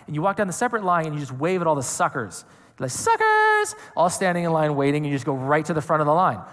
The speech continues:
That's what David's child here gets to do. Like, I don't have to go through the suffering on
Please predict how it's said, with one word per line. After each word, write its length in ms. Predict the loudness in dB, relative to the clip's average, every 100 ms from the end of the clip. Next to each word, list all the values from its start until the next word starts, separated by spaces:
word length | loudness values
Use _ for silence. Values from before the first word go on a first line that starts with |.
| -20 -20 _ _ _ _
That's 340 | 2 2 2 -2
what 300 | -2 -2 -2
David's 420 | -2 -2 -4 -8
child 420 | -4 2 4 2
here 140 | 2 0
gets 240 | -2 -2
to 100 | -2
do. 260 | -2 -4 -8 -20 _ _ _ _ _ _ _
Like, 180 | -2 -2
I 140 | 0
don't 100 | 2
have 140 | 0 -2
to 80 | -4
go 120 | -4
through 140 | -6
the 80 | -8
suffering 500 | -4 -2 -2 -2 -4
on 140 | -6